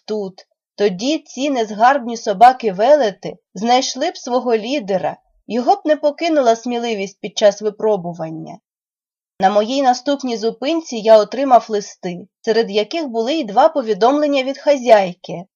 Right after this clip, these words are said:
У першому йшлося про те, що цей жахливий собака просто ганебно поводиться в моїй кімнаті,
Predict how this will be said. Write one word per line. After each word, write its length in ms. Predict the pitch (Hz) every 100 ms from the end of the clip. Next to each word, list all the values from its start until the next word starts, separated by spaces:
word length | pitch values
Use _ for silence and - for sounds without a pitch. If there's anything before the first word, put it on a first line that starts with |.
| _ _ -
У 80 | 208
першому 540 | - 349 - 302 240
йшлося 480 | 220 233 277 330 277
про 220 | - 226
те, 240 | 214 311 381
що 200 | - 226
цей 380 | - 285 285
жахливий 560 | 247 254 269 277 294 254
собака 680 | 254 247 214 285 302 277 214
просто 480 | - 269 302 -
ганебно 720 | 269 269 262 277 311 285 294
поводиться 600 | 294 285 294 320 294 311
в 40 | 285
моїй 340 | 262 247 294
кімнаті, 760 | 302 302 302 320 214 - -